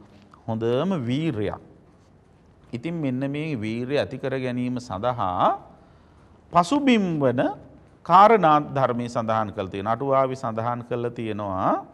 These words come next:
අවශ්‍ය කරන ප්‍රධාන වීරයට උපකාර වෙන අංග පහක් පිළිබඳව. ඒ අංග පහ තමයි පළවෙනි එක ශ්‍රද්ධාව.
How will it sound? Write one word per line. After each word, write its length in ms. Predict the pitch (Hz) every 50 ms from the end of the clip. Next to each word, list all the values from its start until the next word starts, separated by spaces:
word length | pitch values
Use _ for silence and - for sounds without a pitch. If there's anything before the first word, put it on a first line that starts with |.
| - - - _ - - _ _ _ _ _ _
අවශ්‍ය 440 | - 123 139 156 170 165 - - 156 -
කරන 300 | - 160 156 160 175 220
ප්‍රධාන 380 | 208 - 147 147 160 180 233 247
වීරයට 360 | 233 226 208 202 190 196 190 202
උපකාර 720 | 180 151 - 190 175 - 190 185 175 165 156 156 156 - 143
වෙන 260 | 113 107 117 139 165 160 117 110 147 277 427 - - - - - _ _ _ _ _ _ _ _ -
අංග 300 | 127 143 165 180 196 208 277 -
පහක් 360 | 330 226 180 117 123 120 - - - -
පිළිබඳව. 580 | - 107 95 95 85 - 58 60 62 71 62 - - _ _ _ _ _ _ _ _ - _ _ _ _ _ _ _ -
ඒ 240 | 170 202 226 226 -
අංග 280 | - 160 170 185 196 196
පහ 260 | 185 - 175 143 135 139 117
තමයි 420 | 101 104 101 92 90 87 92 127 202 135 - - - - - _ _ _ _ _ _ -
පළවෙනි 380 | 143 147 165 170 175 175 180 185
එක 120 | 202 - -
ශ්‍රද්ධාව. 840 | 277 - - 202 170 - 107 98 87 82 92 82 85 71 - -